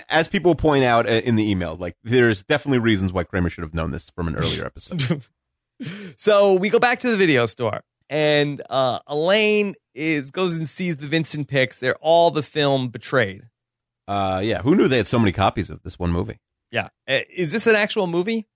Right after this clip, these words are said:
Speaker 1: I'm sure there's a movie called Betrayed.
Speaker 2: Okay. All right. And then after that, again,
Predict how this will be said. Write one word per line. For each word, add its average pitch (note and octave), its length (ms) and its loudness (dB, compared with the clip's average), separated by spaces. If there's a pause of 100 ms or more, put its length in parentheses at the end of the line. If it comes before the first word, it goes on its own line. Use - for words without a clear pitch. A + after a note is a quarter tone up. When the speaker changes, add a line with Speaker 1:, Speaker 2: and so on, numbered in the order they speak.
(380)
Speaker 1:
I'm D#3+ 100 -6
sure C#3+ 280 0
there's F2+ 260 -4
a - 80 -8
movie F#2 280 -2
called F2 260 -10
Betrayed. G2 400 -6 (320)
Speaker 2:
Okay. G2 200 -20 (520)
All C#3 100 0
right. B2+ 220 0
And D#3+ 220 -4
then G#3+ 240 2 (340)
after A3+ 380 0
that, C#3 340 0 (760)
again, D3+ 380 -2